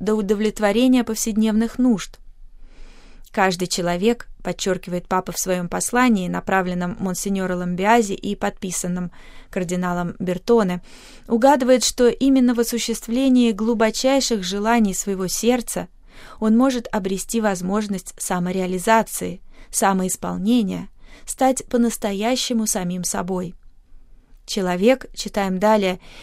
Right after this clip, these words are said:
нередко подвержен искушению остановиться на малом,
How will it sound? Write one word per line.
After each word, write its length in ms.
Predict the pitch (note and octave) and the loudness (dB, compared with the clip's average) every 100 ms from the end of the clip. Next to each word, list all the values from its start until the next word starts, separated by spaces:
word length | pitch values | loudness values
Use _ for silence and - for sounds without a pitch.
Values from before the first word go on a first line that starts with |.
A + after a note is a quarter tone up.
| - | -2
нередко 420 | A3+ A#3+ C#4 - | 2 4 4 2
подвержен 640 | A#3+ A3+ G3+ B3+ A#3 A3+ - | 2 2 4 4 4 2 0
искушению 840 | G3+ - F#3+ - B3+ C4 G3 F3+ - | -6 -6 -6 0 2 2 0 -4 -10
остановиться 760 | - F#3+ G#3+ G3+ F#3+ G#3 - A3 | -6 -4 -2 -2 -2 -4 -4 -2
на 160 | F#3+ F3+ | 0 2
малом, 440 | G#3 B3 F#3 | 4 4 2